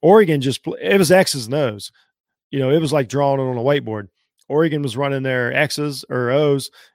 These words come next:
and the, uh, the Ohio State defense was the X's, and they knew exactly where they were supposed to be. They, Ohio State defense bought into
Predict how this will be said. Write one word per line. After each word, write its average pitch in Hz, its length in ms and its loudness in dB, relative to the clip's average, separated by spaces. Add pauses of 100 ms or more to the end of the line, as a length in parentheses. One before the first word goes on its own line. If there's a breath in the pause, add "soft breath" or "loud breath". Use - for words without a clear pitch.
(120)
and 117 600 -6 (200)
the, 127 200 -4
uh, 139 220 2 (140)
the 113 400 -4
Ohio 135 220 2
State 143 220 0
defense 147 360 0
was 123 120 -6
the 123 140 -4
X's, 110 440 -4 (300 soft breath)
and 123 180 -4
they 127 80 -2
knew 135 160 -2
exactly 143 420 -2
where 151 140 2
they 147 100 4
were 143 100 4
supposed 143 320 2
to 127 60 -4
be. 131 380 0 (720)
They, 127 300 -4 (1000)
Ohio 135 140 -2
State 135 220 -4
defense 139 280 -4
bought 135 300 -2
into 120 580 -6